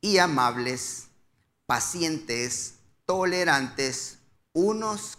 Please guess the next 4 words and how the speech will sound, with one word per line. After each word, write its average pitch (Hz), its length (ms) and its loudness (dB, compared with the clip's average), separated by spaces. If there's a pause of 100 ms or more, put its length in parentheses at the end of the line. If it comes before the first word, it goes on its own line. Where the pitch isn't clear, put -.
con 131 300 -4
otros 170 840 0 (580)
en 160 540 2 (120)
amor. 123 520 -4